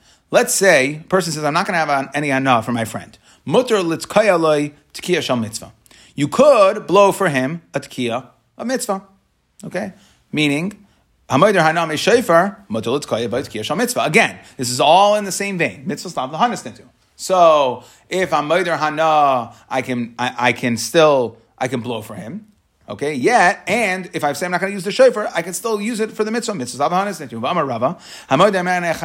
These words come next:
ha-, hamoider hana mechavei," right? So if, right, you, you, you make an neder not to have hana from your friend, "Maza olav mechatas,"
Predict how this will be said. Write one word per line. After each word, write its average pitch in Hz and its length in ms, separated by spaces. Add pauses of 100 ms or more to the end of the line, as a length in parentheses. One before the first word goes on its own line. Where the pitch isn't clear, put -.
(140)
ha-, 147 220
hamoider 160 340
hana 156 200
mechavei," 120 460
right? 120 220 (420)
So - 140
if, 160 880
right, 139 220
you, 131 140
you, 127 380
you 123 80
make 151 120
an 147 80
neder 165 160
not 156 140
to 165 60
have 139 100
hana 143 180
from 147 140
your 123 80
friend, 117 200
"Maza 175 380
olav 175 300
mechatas," 127 800